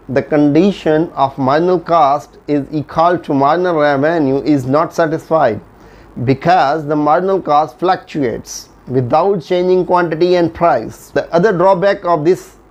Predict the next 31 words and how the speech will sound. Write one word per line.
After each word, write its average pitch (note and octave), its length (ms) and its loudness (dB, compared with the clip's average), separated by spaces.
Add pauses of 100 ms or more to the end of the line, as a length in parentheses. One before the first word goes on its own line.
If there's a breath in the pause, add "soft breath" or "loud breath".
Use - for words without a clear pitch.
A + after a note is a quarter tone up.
(140)
model F3 460 2
is D3 140 0
that C#3+ 300 0
the D#3 100 -4
competitor G3+ 580 -2
firm F#3+ 380 -2
will F#3 160 2
match F3+ 440 2
over F3+ 240 4
a F#3+ 60 2
fall G3 360 2
in G#3 140 2
price F#3 480 -2
but C3+ 360 -2
not E3+ 340 0
follow G3 400 2
the E3 360 2 (840 soft breath)
rise E3+ 400 2
in F3 180 2
price. B2 500 -2 (260)
It D#3+ 140 -2
is C#3+ 160 0
less C3+ 420 -4
realistic D3+ 640 -2 (460)
because C3+ 560 0 (400 loud breath)
some G#3+ 360 0
firm F#3+ 440 0
may F#3+ 140 4
wish G3 220 2
to G3+ 100 0
compete G3+ 720 -2